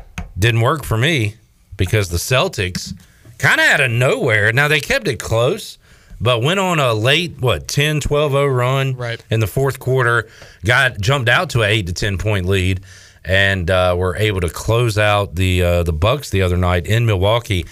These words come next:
Speaker 1: Now it goes back to Boston, and they could take a three two series lead tonight. How you feeling?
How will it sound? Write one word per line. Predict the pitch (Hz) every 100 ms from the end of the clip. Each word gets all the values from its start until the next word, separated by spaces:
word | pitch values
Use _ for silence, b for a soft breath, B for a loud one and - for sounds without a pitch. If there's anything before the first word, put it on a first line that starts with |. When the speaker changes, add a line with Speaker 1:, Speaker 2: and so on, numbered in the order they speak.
| B B
Speaker 1:
Now | 95 131 175
it |
goes | 120 113 90
back | 85 120 147
to | 117
Boston, | 101 113 143 - 95 85 - B B B
and | 85
they | 107
could | 104
take | 120 104
a |
three | 87 107 104
two | 113
series | 104 113 107 98
lead | 98 110
tonight. | - 80 73 - - _ -
How | 101
you | 95
feeling? | - 104